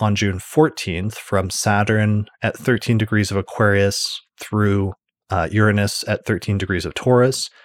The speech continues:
And then finally, the third and final hit will be on December twenty-fourth,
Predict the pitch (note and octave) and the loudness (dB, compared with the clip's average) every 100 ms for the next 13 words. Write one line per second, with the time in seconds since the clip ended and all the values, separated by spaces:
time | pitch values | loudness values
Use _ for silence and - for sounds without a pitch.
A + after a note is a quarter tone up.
0 | _ - G#2+ A2 G#2 A2 G#2 G#2 G2+ - | _ -6 2 2 2 0 0 0 -2 -2
1 | B2+ A2+ A2 G2+ - G#2+ G2+ F#2+ A2+ - | 0 2 2 -2 -2 -2 0 0 -2 -2
2 | G2+ G2 G2 F#2 F#2+ A2 G2 - G2+ F2+ | -2 0 0 0 -2 0 -2 -2 -4 -6
3 | - - D3+ F#2+ G2 | -4 4 4 4 0